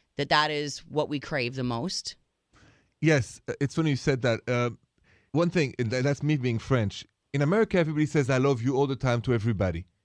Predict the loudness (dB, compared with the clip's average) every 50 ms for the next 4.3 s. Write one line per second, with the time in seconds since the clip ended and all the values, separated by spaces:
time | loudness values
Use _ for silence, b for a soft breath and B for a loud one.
0 | _ _ 0 0 2 2 2 0 0 -2 -2 0 0 0 2 0 -2 -2 0 0
1 | 0 0 0 0 0 -2 -4 -6 -10 -14 -20 -20 _ _ _ _ 0 2 4 4
2 | 4 4 2 2 0 0 0 0 2 4 4 4 2 2 0 -2 -2 0 0 0
3 | -2 -4 _ _ _ _ _ -2 -2 -2 -2 -4 -2 0 2 2 2 2 0 0
4 | -2 -6 -4 -2 -2 -2